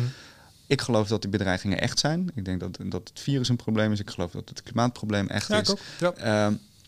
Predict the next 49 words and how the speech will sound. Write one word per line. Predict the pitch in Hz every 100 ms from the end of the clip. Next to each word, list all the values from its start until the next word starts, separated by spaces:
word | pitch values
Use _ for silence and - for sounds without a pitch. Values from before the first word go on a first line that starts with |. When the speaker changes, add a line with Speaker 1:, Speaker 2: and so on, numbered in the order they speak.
| _ -
Speaker 1:
en | 151
dat | 147
het | 135
misschien | 127 - 151
wel | 123
mensen | 110 107 120
samen | 131 131 113
kan | 101
brengen | 95 92 120
om | - 127 120 -
gezamenlijk | - 120 123 131 104 107
tot | - 127 -
die | 117 110 - -
meer | 113 117
gedeelde | - 107 110 120 110 104 104 101 - - - -
visie | - 131 113 104
op | 104
een | 107
goed | 110
leven | 110 123 135
te | -
komen. | - 120 135 143 - - -
En | 123
misschien | 120 151
zijn | 143 135
we |
dat | 127 123
ook | 117
wel | 117
een | 117
beetje | 107 -
kwijtgeraakt, | - 107 - 92 80 - -
eh, | 95 92 90
de |
laatste | 87 90 -
decennia. | 95 87 92 90 82
Wat | 107 113
is | 113
een | 107
goed | 117 98
leven? | 98 92 - 98
Wat, | 95 -
wa-, | 95 - - - - -
hoe | 117
definieer | 113 110 110 110 113
je | 110
nog | 104 101
wat | 98 101
een, | 98